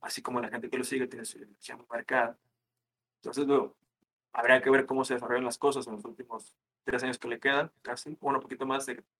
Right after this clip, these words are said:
tres años. Pero, suponiendo que las cosas empiecen a ir a, a la baja,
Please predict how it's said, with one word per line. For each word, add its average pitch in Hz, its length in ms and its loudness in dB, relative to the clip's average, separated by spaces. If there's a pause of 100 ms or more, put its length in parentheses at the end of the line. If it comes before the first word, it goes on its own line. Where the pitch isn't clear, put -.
(120)
tres 120 220 -6
años. 139 360 -8 (1120)
Pero, 165 440 12 (480)
suponiendo 139 560 4 (880)
que 117 880 0
las 117 120 -4
cosas 135 280 -4
empiecen 123 340 -6
a 101 260 -4 (1160)
ir 123 160 -8
a, 110 220 0
a 95 160 -12 (120)
la 107 80 -10
baja, 123 300 -4